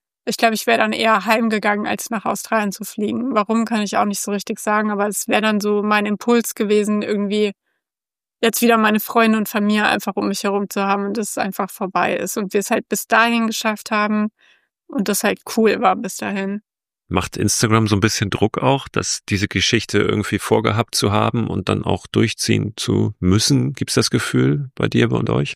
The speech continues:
Speaker 1: Nee, überhaupt nicht, weil ich denk mir immer so für Instagram, also klar, ich will das nicht so pauschalisieren, aber die Menschen kennen mich ja nicht wirklich. Also selbst wenn jetzt jemand sagt, „Doch, du bist mir wichtig“, aber ich bin einfach nur irgendjemand,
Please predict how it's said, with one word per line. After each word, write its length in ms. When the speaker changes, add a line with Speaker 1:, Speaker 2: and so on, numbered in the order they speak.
Speaker 1:
Nee, 260
überhaupt 440
nicht, 300
weil 380
ich 140
denk 200
mir 80
immer 220
so 160
für 160
Instagram, 640
also 240
klar, 460
ich 100
will 60
das 180
nicht 160
so 120
pauschalisieren, 800
aber 320
die 80
Menschen 380
kennen 560
mich 280
ja 100
nicht 240
wirklich. 540
Also 360
selbst 320
wenn 140
jetzt 160
jemand 200
sagt, 220
„Doch, 140
du 160
bist 220
mir 200
wichtig“, 440
aber 360
ich 160
bin 180
einfach 260
nur 200
irgendjemand, 840